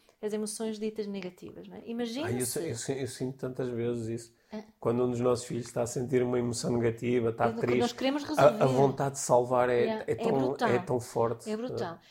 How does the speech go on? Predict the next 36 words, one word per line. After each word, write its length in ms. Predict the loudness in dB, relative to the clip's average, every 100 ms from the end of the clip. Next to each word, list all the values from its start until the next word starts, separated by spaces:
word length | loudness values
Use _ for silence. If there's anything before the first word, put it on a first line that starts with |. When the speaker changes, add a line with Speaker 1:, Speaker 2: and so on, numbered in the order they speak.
| _
Speaker 1:
Mas 200 | -6 -4
imagina 480 | -2 -4 -6 -8 -10
se 160 | -8 -8
nós 180 | -8
conseguíssemos 720 | -8 -10 -10 -10 -10 -10 -8 -6
só 220 | -6 -8
oferecer 420 | -8 -12 -8 -8
esse 280 | -8 -8 -10
espaço. 460 | -8 -10 -10 -18 -20 _ -20 _ -18
Eu 60 | -6
estava 180 | -4
a 40 | -4
pensar 280 | -8 -6 -6
nisso 320 | -6 -8 -8
no, 220 | -8 -8
no 140 | -8 -8
outro 240 | -8 -8
dia 180 | -6 -6
também, 320 | -6 -10 -10
porque 240 | -12 -10
a, 480 | -8 -8 -12 -14 -12
a 40 | -8
minha 220 | -6 -6
irmã 300 | -6 -8 -8
teve 220 | -10 -10
uma, 420 | -10 -10 -12 -12 -18 _ _ _
uma 140 | -8 -6
questão 420 | -4 -4 -4 -6
com, 340 | -10 -10 -12 -10
com 100 | -8
a 80 |
gravidez, 540 | -4 -6 -6 -4 -4 -6
que 200 | -10 -12 -8
parece-me 460 | -2 -2 -2 -6 -14
que 80 | -14
está, 340 | -12 -10 -12